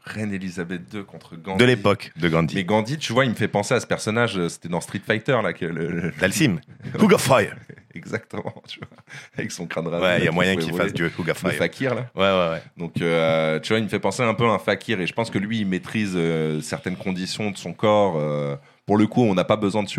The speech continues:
Speaker 1: de, de, de, de pouvoirs spéciaux, là, tu vois. Puis,
Speaker 2: Ouais,
Speaker 1: euh,
Speaker 2: mais
Speaker 1: et
Speaker 2: elle
Speaker 1: la reine Elisabeth, elle est capable seulement d'attaquer avec des couleurs, tu vois, des couleurs flash,
Speaker 2: Non,
Speaker 1: tu vois.
Speaker 2: je pense qu'elle est full entraînée, en vrai, hein.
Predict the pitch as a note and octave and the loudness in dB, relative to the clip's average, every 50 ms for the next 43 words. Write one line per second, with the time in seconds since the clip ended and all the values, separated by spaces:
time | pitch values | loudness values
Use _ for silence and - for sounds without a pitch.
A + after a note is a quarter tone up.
0 | G2 F2+ E2+ F2 F2 E2+ E2 E2+ E2+ D#2+ D#2+ E2 E2 D#2+ E2 D2 - - E2+ D#2 | -2 -2 0 0 0 0 0 -2 -4 -4 -2 -4 -4 -4 -6 -8 -6 -4 -4 -2
1 | D2+ - - - F2 - - - F#2 E2 D2 C#2+ - - D#2+ C#2+ - - A2 B2+ | -4 -4 -8 -10 -10 -8 -6 -6 -6 -6 -6 -8 -6 -6 -6 -6 -4 -2 0 2
2 | C3 - D#2 D#2 D#2 D2+ E2 D#2 E2 F2+ F#2+ G2 F#2+ F#2 F2+ F#2+ G2 F#2 F#2+ F#2 | 2 2 2 0 0 -2 -2 -2 -2 -2 -2 0 0 2 2 2 0 0 0 0
3 | F#2 F#2 G2+ G#2 A#2 - F#2+ E2+ E2+ - F#2 E2 G2 F2 - - G#2 G2 G#2 G2+ | 0 2 2 2 2 2 0 -2 -2 -2 -2 0 0 -2 -2 -2 -2 -2 -2 -2
4 | F#2+ F2+ F2+ F2+ E2 - G2+ D#2+ D#2 D#2 D2+ D#2+ D2+ - - G2 F#2 F2+ E2 - | -2 -2 -2 -4 -2 -2 -2 -2 -2 -4 -6 -8 -10 -6 -4 -2 0 0 0 -2
5 | - - D2+ D2 D#2 - - F2 E2 D#2+ - - - E2+ D#2+ F2 F2 E2 D#2+ D#2 | -6 -8 -6 -6 -8 -8 -6 -4 -4 -4 -4 -4 -4 -2 0 2 2 4 4 4
6 | D#2+ D#2+ - - G#2 F#2 - - E2+ E2 - - G2+ F#2+ E2+ F2 - - G#2 G#2+ | 2 0 0 0 0 0 0 0 -2 -2 -2 0 2 2 2 2 2 0 2 2
7 | G#2+ G2+ F2+ E2+ E2 E2 E2 E2 E2+ F2+ E2 | 2 2 2 2 2 2 2 0 0 -2 -6